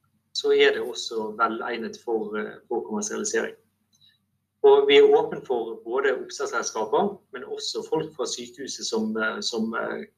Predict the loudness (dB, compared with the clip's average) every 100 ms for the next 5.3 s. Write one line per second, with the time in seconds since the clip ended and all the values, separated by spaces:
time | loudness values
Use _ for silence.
0 | -4 0 4 4 4 4 4 2 -2 -2
1 | -2 -4 -6 -6 -8 -14 _ _ _ _
2 | _ _ _ -6 0 0 -2 -4 -2 0
3 | 0 0 -2 -2 -6 -10 -10 -10 0 0
4 | 2 0 0 -2 -6 -6 -4 -6 -6 -2
5 | 0 0 -2